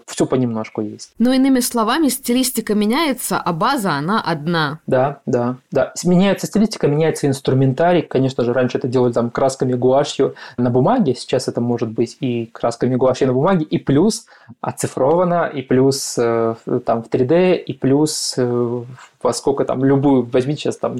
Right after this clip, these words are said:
Speaker 1: ней-, нейронки, пожалуйста, я думаю, сейчас генери-, генерируют спокойно костюмы в нейронках. Смотрите, какое качество они,
Speaker 2: Абсолютно.
Speaker 1: они выдают там на том же с-, на том же Папе Римском, отлично видно. Ну, я помню,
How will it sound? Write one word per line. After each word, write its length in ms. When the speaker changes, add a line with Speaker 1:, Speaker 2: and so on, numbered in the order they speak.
Speaker 1:
ней-, 320
нейронки, 600
пожалуйста, 400
я 240
думаю, 200
сейчас 220
генери-, 400
генерируют 640
спокойно 440
костюмы 440
в 100
нейронках. 560
Смотрите, 300
какое 220
качество 420
они, 180
Speaker 2:
Абсолютно. 180
Speaker 1:
они 160
выдают 400
там 160
на 100
том 180
же 100
с-, 180
на 180
том 180
же 80
Папе 280
Римском, 380
отлично 340
видно. 340
Ну, 140
я 140
помню, 260